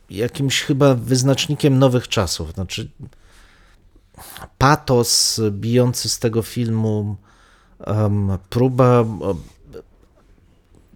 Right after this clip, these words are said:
nie wiem, pokazania, em, tragicznej, właściwie nawet nie tragicznej sytuacji tych żołnierzy, e, węgierskich, bo co,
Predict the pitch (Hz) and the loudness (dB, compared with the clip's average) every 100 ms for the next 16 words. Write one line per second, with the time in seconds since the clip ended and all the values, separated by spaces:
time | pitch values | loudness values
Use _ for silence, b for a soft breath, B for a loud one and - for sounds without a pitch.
0 | 67 _ - 123 160 127 104 - 127 139 | -20 _ -10 -2 -2 0 -2 -2 2 2
1 | 117 139 147 131 120 117 117 - B B | 4 4 4 4 2 0 -4 -10 B B
2 | B B B B B - 101 101 101 95 | B B B B B -4 -2 0 0 -4
3 | B B B - - - 123 107 113 - | B B B -18 -2 2 2 0 -8 -2
4 | - 151 170 226 202 180 190 196 185 190 | -2 2 2 2 0 -4 -4 -2 0 -2
5 | 196 196 196 185 175 214 - 180 139 - | -2 -4 -2 0 0 -2 -4 -2 -2 -2
6 | 117 104 98 - 95 107 95 104 104 101 | -2 -2 0 -4 -4 -4 -2 -2 0 -2
7 | 92 98 98 - B B B B - 107 | -2 -2 -4 -8 B B B B -6 -2
8 | 104 110 107 104 95 - 101 98 - | 2 2 2 0 -2 -6 -6 -4 0